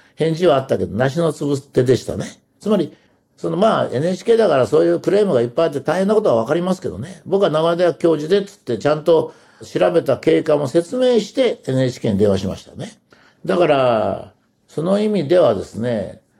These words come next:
僕はエヌエイチケーっていう放送は大切だと思ってるんですよ。嫌いでも何でもないんですよ。だからこそ、きちっとした放送をしてくれっつって。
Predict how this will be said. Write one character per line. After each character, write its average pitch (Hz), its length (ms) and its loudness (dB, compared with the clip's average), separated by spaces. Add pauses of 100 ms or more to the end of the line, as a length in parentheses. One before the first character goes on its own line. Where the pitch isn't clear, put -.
(100)
僕 214 260 -2
は 156 420 2
エ 131 80 -6
ヌ 160 80 -6
エ 175 60 -2
イ 175 60 -8
チ - 100 -20
ケ 214 200 2
ー 202 60 0
っ 196 40 -12
て - 160 -8
い 131 40 0
う 110 40 0
放 131 160 2
送 151 220 0
は 135 80 2
大 185 260 -2
切 220 300 -6
だ 247 120 4
と 165 80 0
思 143 160 -2
っ 160 60 -10
て 135 100 0
る 104 100 0
ん 82 40 -8
で 85 80 -14
す - 100 -20
よ。 - 100 -18 (380)
嫌 180 200 4
い 247 40 2
で 277 80 2
も 165 80 2
何 131 200 0
で 156 60 2
も 143 80 -2
な 151 120 2
い 139 60 -4
ん 98 40 -6
で - 60 -12
す - 80 -20
よ。 - 120 -20 (300)
だ 240 240 2
か 226 200 2
ら 156 180 2
こ - 220 0
そ、 - 400 -2 (420)
き - 120 -20
ち 233 140 -4
っ 254 140 -10
と 143 140 -2
し - 80 -10
た 123 140 0
放 143 180 4
送 143 140 -2
を 131 60 2
し - 80 -6
て 143 120 0
く - 160 -6
れ 277 60 2
っ - 40 -2
つ - 140 -20
っ - 20 -20
て。 - 160 -18